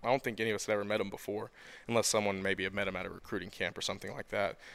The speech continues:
or at, like, the Citrus Bowl. None of us knew who he was, and he didn't know any of us. So he did a really good job of, like, trying to get to know everybody, getting to learn how they tick, and, like, how he can lead everybody on this football team. And, like, kinda to your question on game day and in the huddle, he's very focused. 'Cause, like,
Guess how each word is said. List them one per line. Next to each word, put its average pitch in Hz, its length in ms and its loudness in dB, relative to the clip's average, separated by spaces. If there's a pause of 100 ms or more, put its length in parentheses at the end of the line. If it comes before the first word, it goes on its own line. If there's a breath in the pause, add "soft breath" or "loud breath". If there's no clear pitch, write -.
(180 soft breath)
or 107 80 10
at, 95 80 8
like, - 140 -2
the - 80 -6
Citrus - 340 0
Bowl. 95 160 0
None 127 100 8
of 143 80 8
us 107 220 4
knew 117 220 4
who 117 180 2
he 95 80 2
was, 104 340 8
and 101 160 -2
he 127 100 -2
didn't 107 140 4
know 107 120 2
any 107 120 2
of 95 100 0
us. 104 180 4
So - 200 2
he 123 140 0
did 117 120 4
a 95 60 2
really 101 300 2 (100)
good 110 140 -2
job 104 320 6
of, 98 80 -6
like, 101 260 -2 (300 soft breath)
trying 143 180 10
to 117 60 4
get 120 160 6
to - 120 2
know 110 120 8
everybody, 107 400 6
getting 98 220 0
to 101 100 0
learn 101 220 2
how 107 120 2
they 104 120 4
tick, 104 340 2
and, 95 80 -4
like, 92 160 -8
how 104 180 6
he 107 100 -2
can 101 240 -6
lead 101 220 0
everybody 98 380 0
on 95 100 -2
this 95 140 -6
football - 300 2
team. 110 260 -2
And, 95 100 -8 (720 soft breath)
like, 117 120 6
kinda 131 280 10
to - 100 0
your 110 80 2
question 117 320 4
on 101 120 2
game 127 220 6
day 110 100 6
and 113 60 2
in 110 100 2
the - 40 -2
huddle, 113 220 6
he's 107 260 -2
very 117 380 8
focused. - 560 0
'Cause, - 100 -8
like, 110 220 4